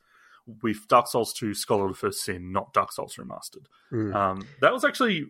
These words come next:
Speaker 1: really interesting. So, um, I know, I know, Inti, got that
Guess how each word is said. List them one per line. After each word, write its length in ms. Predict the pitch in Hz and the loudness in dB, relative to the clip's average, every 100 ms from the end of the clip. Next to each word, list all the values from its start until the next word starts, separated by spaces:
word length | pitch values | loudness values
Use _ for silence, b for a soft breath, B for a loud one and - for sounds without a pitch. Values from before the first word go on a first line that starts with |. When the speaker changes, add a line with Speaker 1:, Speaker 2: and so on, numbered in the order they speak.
| - | -2
Speaker 1:
really 260 | 143 147 | 2 4
interesting. 440 | 135 139 120 - 110 | 4 2 2 0 -6
So, 360 | - 110 110 104 b b b b - | 2 4 6 2 b b b b 0
um, 360 | 110 107 104 107 | 4 4 2 0
I 100 | 123 | 0
know, 200 | 127 - - | 0 -4 -2
I 80 | 123 | 0
know, 120 | 131 | 0
Inti, 280 | 131 117 127 | 0 -4 -4
got 220 | 98 - | -4 -2
that 200 | 104 | -4